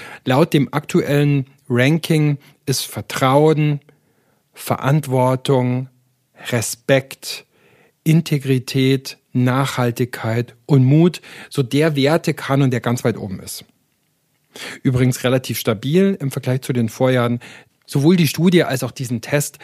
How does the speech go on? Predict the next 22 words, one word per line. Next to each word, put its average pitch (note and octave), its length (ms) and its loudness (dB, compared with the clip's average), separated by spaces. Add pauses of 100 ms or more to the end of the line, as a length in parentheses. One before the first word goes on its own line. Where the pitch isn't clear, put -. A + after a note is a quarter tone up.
(160)
verlinke A#2 460 -4
ich A2 80 -6
hier A2 300 -2
in G#2+ 160 -6
den G2+ 220 -6
Shownotes - 600 -12
zu - 120 -12
dieser G#2 280 -6
Folge. F#2+ 300 -14 (920)
Die C#3 300 2 (120)
eigenen D3+ 560 2
Werte D3 360 0
klären. C#3+ 520 2
Eine D#3+ 300 2
Übung E3 880 2 (320)
dafür, D#3 540 2
die A#2+ 140 -6
ich G#2+ 180 -10
in A2 80 -8
der G#2 140 -6
Weiterbildung C3 580 0
vom A2 340 -4